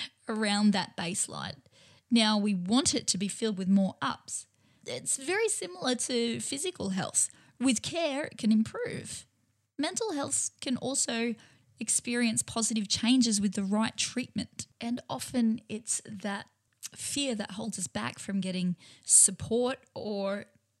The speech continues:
treatment because we are concerned that maybe it just won't work. Maybe it won't work for me. And sometimes,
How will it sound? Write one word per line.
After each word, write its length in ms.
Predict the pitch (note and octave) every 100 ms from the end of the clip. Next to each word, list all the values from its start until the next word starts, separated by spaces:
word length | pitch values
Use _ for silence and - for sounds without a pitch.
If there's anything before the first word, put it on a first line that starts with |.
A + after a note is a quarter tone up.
| -
treatment 680 | - A3 A#3 G#3+ G3 A#3+ - _
because 1000 | A3 G3 - - B3+ D4 G#3+ G3+ G3 - _ _ _ _ -
we 140 | A#3
are 180 | G3+ -
concerned 840 | - G3 F#3 - F3+ F3 F3 F#3+ - -
that 420 | F#3+ F#3 E3+ - - _ _ _ _ -
maybe 640 | G3+ F#3+ F#3 G3+ G#3 C4+
it 120 | G3+ F#3+
just 220 | A#3 -
won't 200 | A#3 A3+
work. 460 | G#3 D#4 - - -
Maybe 220 | G#3 G#3+
it 100 | A#3
won't 180 | A3 B3
work 240 | A3 C#4+
for 120 | - F#3
me. 280 | F3 F#3 - _ _ _ _ - - - _ _ _ _
And 760 | - G#3 G#3 G3+ G3 G#3+ G#3 - - _ _ _ _ _ _ - -
sometimes, 1200 | - G#3 G#3+ A3 - G3+ G#3 G#3 G#3 G3 - -